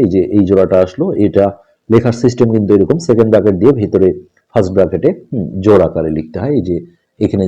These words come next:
ঠিক যেভাবে ছিল এইভাবে, আহ, অন্যয়গুলো লিখতে হয়। তো আমরা একটা নিলাম মাইনাস থ্রি, মাইনাস ওয়ান, কমা, মাইনাস টু জিরো, আর একটা হচ্ছে মাইনাস ওয়ান ওয়ান। আর এই যে ডোম চেয়েছিল, এই ডোম মানে হচ্ছে এটার, আহ, প্রথম যে উপাদানগুলো আছে সেগুলো নিয়ে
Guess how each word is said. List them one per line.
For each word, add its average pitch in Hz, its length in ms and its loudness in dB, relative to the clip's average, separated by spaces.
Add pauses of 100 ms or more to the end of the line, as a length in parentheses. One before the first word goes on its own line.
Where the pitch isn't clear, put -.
ঠিক 92 160 -2
যেভাবে 87 340 -2 (100)
ছিল 117 120 -4 (180)
এইভাবে, 82 300 -4 (420)
আহ, 80 160 -8 (120)
অন্যয়গুলো 85 400 -4 (100)
লিখতে 120 240 -8
হয়। 71 120 -14 (920)
তো - 100 0
আমরা 101 180 4
একটা 104 200 0
নিলাম 101 280 2
মাইনাস 104 360 0
থ্রি, 143 120 0 (120)
মাইনাস 98 360 0
ওয়ান, 123 120 0 (120)
কমা, 95 220 0 (500)
মাইনাস 101 320 2 (100)
টু 107 80 0 (120)
জিরো, 110 180 2 (440)
আর 92 140 -2
একটা - 140 -10
হচ্ছে - 180 -6
মাইনাস 85 460 -2
ওয়ান 92 140 -4 (100)
ওয়ান। 71 140 -14 (600)
আর 104 60 2 (140)
এই 147 100 6
যে 139 60 6 (260)
ডোম 139 180 6 (120)
চেয়েছিল, 90 320 0 (120)
এই 127 40 4 (100)
ডোম 117 200 6
মানে 123 240 2
হচ্ছে 117 180 -4 (100)
এটার, 107 220 4
আহ, 98 420 -4
প্রথম 131 240 2 (100)
যে 107 140 6
উপাদানগুলো 92 460 2 (100)
আছে 113 180 -4 (520)
সেগুলো 113 340 4
নিয়ে 90 140 0